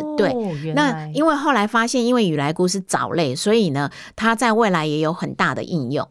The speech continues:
Speaker 1: 嗯，
Speaker 2: 哎。
Speaker 1: 很期待。
Speaker 2: 嗯。
Speaker 1: 对。可是呢，今天很高兴，刚刚讲到的是两位嘛，会来参加我们的节目。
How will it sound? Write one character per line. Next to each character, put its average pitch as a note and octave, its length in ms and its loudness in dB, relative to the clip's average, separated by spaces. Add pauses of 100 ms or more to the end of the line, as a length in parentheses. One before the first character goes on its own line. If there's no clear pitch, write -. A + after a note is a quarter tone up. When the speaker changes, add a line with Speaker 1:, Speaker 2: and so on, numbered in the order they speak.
(160)
Speaker 1:
嗯， A3+ 140 0
Speaker 2:
哎。 F#3+ 280 0
Speaker 1:
很 D#3 220 -4
期 D#3+ 220 -6
待。 D#3+ 480 -2
Speaker 2:
嗯。 G3 80 -2
Speaker 1:
对。 E3+ 240 2 (240)
可 G3+ 80 4
是 D#4 180 2
呢， D4 160 0
今 D4+ 220 0
天 D#4 120 2
很 A3+ 140 0
高 G3 160 2
兴， G3+ 160 -2
刚 A#3 120 2
刚 A#3+ 120 2
讲 D#3 160 -2
到 G3 140 2
的 F3+ 40 0
是 G3+ 180 0
两 D3+ 340 0
位 G#3+ 200 4
嘛， C3+ 200 -6
会 F3 140 2
来 D3+ 140 0
参 F3 200 -2
加 F3 120 2
我 D3+ 80 -2
们 C#3 120 -6
的 D3+ 100 0
节 C#3 240 -4
目。 E3 240 -4